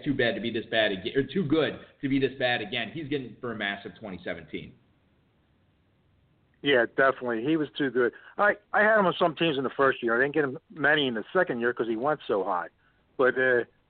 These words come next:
Speaker 2: Gurley, just like, he has, he's a talent running back. So, and Hopkins, very talented. Like, uh, Gurley, bad coach,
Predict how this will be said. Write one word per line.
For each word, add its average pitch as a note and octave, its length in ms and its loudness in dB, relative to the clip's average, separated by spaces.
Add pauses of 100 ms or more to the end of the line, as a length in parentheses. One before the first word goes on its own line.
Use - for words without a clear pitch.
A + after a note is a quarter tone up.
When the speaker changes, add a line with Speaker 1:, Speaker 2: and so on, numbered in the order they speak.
(380)
Speaker 2:
Gurley, E3+ 360 4 (120)
just D#3+ 220 2
like, C#3 260 2
he E3 180 -2
has, C#3+ 160 2 (120)
he's D#3+ 160 -10
a - 160 -10
talent D3+ 320 4
running G2 240 -8
back. F#2 260 -8 (720)
So, F3 100 4 (240)
and D3 240 2
Hopkins, B2 540 0 (420)
very C#3 220 2 (120)
talented. B2 480 0
Like, F#2+ 160 -8 (380)
uh, A2 280 2 (580)
Gurley, C3+ 340 4 (180)
bad B2+ 320 -2
coach, D3 280 2